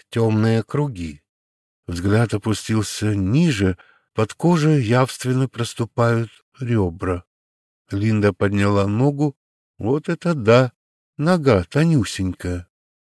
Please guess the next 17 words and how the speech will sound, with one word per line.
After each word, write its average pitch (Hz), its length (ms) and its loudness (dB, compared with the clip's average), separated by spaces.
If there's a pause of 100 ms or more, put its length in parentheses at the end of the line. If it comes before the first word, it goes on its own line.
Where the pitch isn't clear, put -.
(240)
Девушка 98 680 -2
мигом 95 600 0
вылетела 90 540 -2
из 80 200 -4
ванны 131 520 -2 (340)
и 165 120 -4
кинулась 143 640 0
к 107 40 -16
большому 107 720 0
зеркалу, 90 640 -4 (140)
прикрепленному 127 1040 0
на 113 160 -4
дверце 113 440 -4
шифоньера. 98 800 -4 (360)
Отражение 117 880 0
снова 110 460 0
подтвердило, 95 920 0